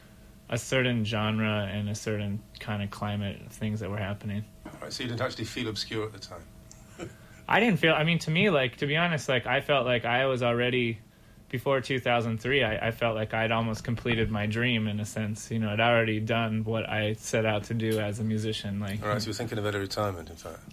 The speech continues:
Speaker 1: Well, you know, it, it wasn't so much that. It was more thinking about sustaining the level that I was at. You know, it was like, I just wanted to be an American touring band that, you know, I didn't, I, I just wanted to make enough money on tour to go home and, and, um,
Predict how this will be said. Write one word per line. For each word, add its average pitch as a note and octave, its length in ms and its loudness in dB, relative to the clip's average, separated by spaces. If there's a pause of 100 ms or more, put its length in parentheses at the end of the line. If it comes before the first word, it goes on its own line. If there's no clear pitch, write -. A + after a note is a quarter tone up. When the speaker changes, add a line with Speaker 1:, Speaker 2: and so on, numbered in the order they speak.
(420)
Speaker 1:
Well, F#3 260 6
you F#3 160 2
know, F3+ 320 2
it, G#3 60 2
it - 20 2
wasn't G#3 360 4
so G3+ 120 2
much F#3 220 2
that. F#3 220 6
It E3 40 4
was D#3+ 160 0
more E3 200 0
thinking D#3 220 0
about C3 140 0
sustaining C3 760 -2
the A2 100 0
level A2 320 0
that G#2+ 120 0
I G2+ 140 -2
was G#2+ 140 -4
at. G#2 280 -2
You A#2+ 140 0
know, A#2+ 100 4
it A#2+ 40 4
was A#2+ 120 0
like, A#2 180 2
I B2+ 40 -6
just C3 160 0
wanted B2+ 240 2
to C3+ 80 -4
be B2 120 2
an A#2+ 100 2
American A2+ 520 2
touring A#2+ 540 2
band A#2 400 2
that, A2 340 0 (400)
you C#3+ 120 0
know, C3+ 80 4
I C3+ 40 4
didn't, C3+ 240 0
I, B2 300 0
I - 20 2
just B2+ 180 -4
wanted C3 240 2
to - 60 -6
make A#2+ 220 0
enough A#2 240 0
money A#2 200 4
on A2 140 2
tour A2+ 240 2
to A2 80 4
go G#2+ 160 0
home A2 320 2
and, G#2 320 -2
and, A2 260 -2
um, G2+ 220 -4